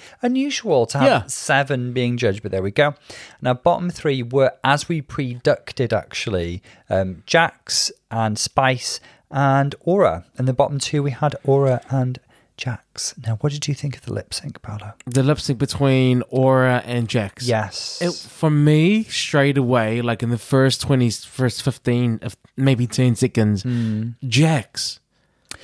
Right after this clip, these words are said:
Speaker 1: She's really compelling.
Speaker 2: Jax.
Speaker 1: She's really amazing mover.
Speaker 2: She is. She, you know what? She, un-, I mean, I didn't understand that feedback last week about her being,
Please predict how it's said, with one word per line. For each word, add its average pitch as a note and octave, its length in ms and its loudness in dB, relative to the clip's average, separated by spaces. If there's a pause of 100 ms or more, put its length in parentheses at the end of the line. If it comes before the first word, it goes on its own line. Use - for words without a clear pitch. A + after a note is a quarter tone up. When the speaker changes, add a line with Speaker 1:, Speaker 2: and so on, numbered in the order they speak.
(220)
Speaker 1:
She's B2+ 240 -6
really C#3+ 300 -2
compelling. C#3 600 2
Speaker 2:
Jax. G2+ 240 -4 (100)
Speaker 1:
She's A#2 300 -16
really B2+ 180 -2
amazing B2+ 420 -4
mover. G#2+ 120 -2
Speaker 2:
She C#3 140 2
is. C3 520 0
She, F3 200 -4
you F#3+ 60 0
know G#3+ 100 2
what? G#3+ 200 2
She, F3+ 160 -2
un-, D#3+ 200 0 (220)
I F3 80 0
mean, A3 180 2
I G3+ 120 0
didn't B3+ 160 2
understand D#3 460 4
that C3 100 -2
feedback C3+ 420 2
last A#2+ 460 2
week B2 480 0
about G#2+ 340 0
her A#2+ 140 2
being, A#2 360 0